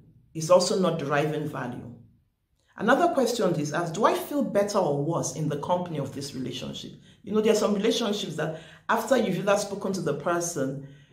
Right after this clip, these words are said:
you just feel drained. Now, that's not a relationship to be in. You want to be in relationships that after you've been out of the presence of, but you feel energized and ready to go.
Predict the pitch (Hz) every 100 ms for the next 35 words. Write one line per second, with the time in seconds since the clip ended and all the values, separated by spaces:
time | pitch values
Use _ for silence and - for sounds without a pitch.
0 | - _ _ _ _ 175 185 233 233 -
1 | 208 202 202 - 107 135 180 202 113 107
2 | - - - _ _ _ 165 170 160 175
3 | - - 180 175 135 139 147 - 143 -
4 | 127 - 120 127 123 - 190 240 302 -
5 | 202 165 156 175 - 165 165 170 160 -
6 | - - _ _ _ 151 156 - - -
7 | - _ _ 202 226 262 214 180 156 -
8 | - - - - 170 175 196 175 151 143
9 | 170 180 180 - 147 165 160 - 226 233
10 | 226 165 156 - 180 180 143 123 - -
11 | 147 147 160 165 - 127 143 123